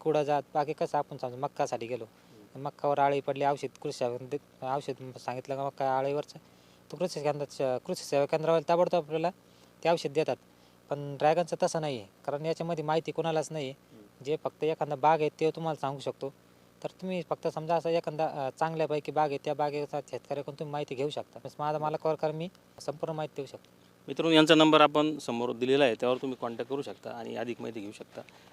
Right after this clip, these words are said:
Speaker 2: आता याच्यामध्ये तुमचं आर्थिक गणित सांगा की हे एका एकरमध्ये तुम्हाला कसं उत्पन्न अपेक्षित आहे आणि खर्च किती झाला तुमचा?
Speaker 1: आता माझं, मी दोन हजार एकवीसमध्ये एक, अ, शंभर पोलपासून सुरुवात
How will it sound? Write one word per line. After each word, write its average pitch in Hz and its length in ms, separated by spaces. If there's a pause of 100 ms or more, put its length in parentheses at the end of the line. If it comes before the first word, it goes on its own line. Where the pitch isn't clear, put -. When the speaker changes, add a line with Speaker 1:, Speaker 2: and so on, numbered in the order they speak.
(160)
Speaker 2:
आता 160 160
याच्यामध्ये 180 380
तुमचं 190 380
आर्थिक 180 300
गणित 151 200
सांगा 113 200
की 110 120
हे 127 260
एका 123 140
एकरमध्ये 143 520
तुम्हाला 135 240
कसं 127 240
उत्पन्न 117 320
अपेक्षित 107 340
आहे 101 100
आणि 107 120 (100)
खर्च 117 140
किती 135 200
झाला 101 200
तुमचा? 98 360
Speaker 1:
आता 147 180
माझं, 160 240
मी 170 380
दोन 170 220
हजार 156 300
एकवीसमध्ये 156 680
एक, 143 160
अ, 143 260 (200)
शंभर 170 360
पोलपासून 160 460
सुरुवात 117 220